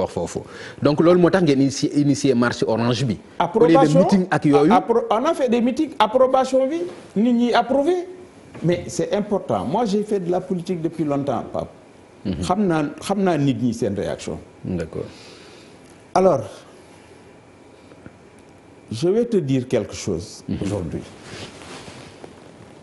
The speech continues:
Speaker 2: Sama jabar mi ngi may seetaan.
Speaker 1: Mhm.
Speaker 2: Deux mille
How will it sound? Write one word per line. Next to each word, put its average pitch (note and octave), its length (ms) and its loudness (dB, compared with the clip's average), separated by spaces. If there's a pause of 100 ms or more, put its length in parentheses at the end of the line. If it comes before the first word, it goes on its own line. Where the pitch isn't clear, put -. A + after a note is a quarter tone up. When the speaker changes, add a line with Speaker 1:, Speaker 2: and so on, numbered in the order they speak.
(1600)
Speaker 2:
Sama B2+ 320 -4
jabar G2 300 -2
mi G#2+ 100 -2
ngi G#2+ 80 -2
may G2 120 -2
seetaan. - 340 -10 (240)
Speaker 1:
Mhm. F2 240 -10 (1900)
Speaker 2:
Deux D#3 200 0
mille A#2 720 2